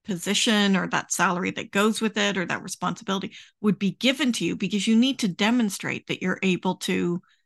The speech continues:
you know, take on things. And then at the complete opposite end, I was just reading an article this morning on, um, people who are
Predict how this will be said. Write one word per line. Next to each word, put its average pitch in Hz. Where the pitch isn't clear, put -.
you 214
know, 185
take 226
on 294
things. 147
And 247
then 240
at -
the 220
complete 277
opposite 220
end, 170
I 202
was 247
just 240
reading 226
an 190
article 190
this 196
morning 185
on, 185
um, 180
people 240
who 247
are -